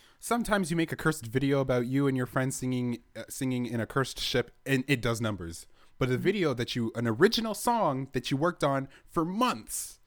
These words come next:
Speaker 2: Mm-hmm.
Speaker 1: that you posted on YouTube on your old channel, will get, mm, mm,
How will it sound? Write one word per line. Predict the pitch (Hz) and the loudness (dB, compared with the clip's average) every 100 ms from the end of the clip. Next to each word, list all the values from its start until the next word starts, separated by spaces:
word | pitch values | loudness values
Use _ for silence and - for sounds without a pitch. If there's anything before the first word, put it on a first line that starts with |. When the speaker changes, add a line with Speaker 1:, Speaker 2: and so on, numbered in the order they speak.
| _ - | _ -14
Speaker 2:
Mm-hmm. | 185 185 | -6 -4
Speaker 1:
that | 143 | -4
you | |
posted | - 165 156 139 | 0 -2 0 -2
on | 127 | 0
YouTube | 160 165 143 | -2 -4 -2
on | 131 | 0
your | 123 | 0
old | 127 127 | -2 -4
channel, | - 208 120 120 | -2 -2 -4 -4
will | 185 | -4
get, | 208 247 - _ _ - | -2 -2 -4 _ _ -20
mm, | - 202 214 190 - _ _ _ _ - | -16 -6 -4 -4 -6 _ _ _ _ -12
mm, | 185 190 | -4 -2